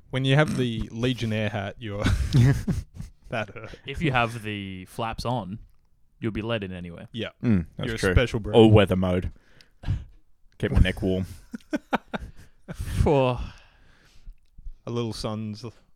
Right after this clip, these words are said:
Speaker 1: novelty parasail fan,
Speaker 2: <laughs>
Speaker 1: whatever you call. I have no idea. I don't know what a parasail is. I don't know why I said it.
Speaker 3: Yeah, weird
Speaker 2: Uh,
Speaker 3: thing
Speaker 2: I
Speaker 3: to
Speaker 2: believe
Speaker 3: say.
Speaker 2: that's the big circular one that goes up behind boats and
Speaker 1: That's
Speaker 2: you <laughs> sit on a chair in the air.
Speaker 1: Uh-huh.
Speaker 2: Getting towed along.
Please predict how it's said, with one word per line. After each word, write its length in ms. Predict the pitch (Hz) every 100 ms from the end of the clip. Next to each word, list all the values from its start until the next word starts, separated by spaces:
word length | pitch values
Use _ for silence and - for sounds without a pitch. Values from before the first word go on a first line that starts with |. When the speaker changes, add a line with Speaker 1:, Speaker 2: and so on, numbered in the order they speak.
| _
Speaker 1:
novelty 500 | 123 113 117 113 113
parasail 580 | - 117 113 - 123 113
fan, 320 | 123 123 127 -
Speaker 2:
<laughs> 220 | 135 143 - - - -
Speaker 1:
whatever 260 | 110 107 113
you 120 | 110
call. 340 | - 117 127 - - - _ _ -
I 60 |
have 120 | 107
no 200 | 104 101
idea. 340 | 101 104 110 110 -
I 60 |
don't 100 | 135
know 120 | 127 113
what 100 | 107
a 40 |
parasail 540 | 123 123 - 131 135 156
is. 180 | 117 - -
I 100 | 117
don't 140 | 123
know 120 | 123
why 160 | 127 127
I 40 |
said 280 | 131 151 151
it. 100 | 131 _ - _ _ _ _ _ - -
Speaker 3:
Yeah, 220 | 165 180
weird 200 | 127 120
Speaker 2:
Uh, 80 | 110
Speaker 3:
thing 120 | 104
Speaker 2:
I 40 | 117
Speaker 3:
to 40 |
Speaker 2:
believe 240 | 123 127
Speaker 3:
say. 60 | 139
Speaker 2:
that's 220 | 131 -
the 120 | - 107
big 220 | 113 101
circular 540 | - 101 101 110 98
one 220 | 92 90 87
that 100 | 92
goes 160 | 90
up 140 | 92 -
behind 320 | 92 87 82
boats 360 | 85 - -
and 80 | 85
Speaker 1:
That's 160 | 127 -
Speaker 2:
you 80 | - -
<laughs> 160 | - -
sit 200 | - -
on 160 | 87
a 80 | 82
chair 380 | - - 85 82
in 80 | 82
the 120 | 80
air. 180 | 80 87 -
Speaker 1:
Uh-huh. 340 | 110 107 101 - _
Speaker 2:
Getting 160 | - -
towed 160 | - 95
along. 180 | 92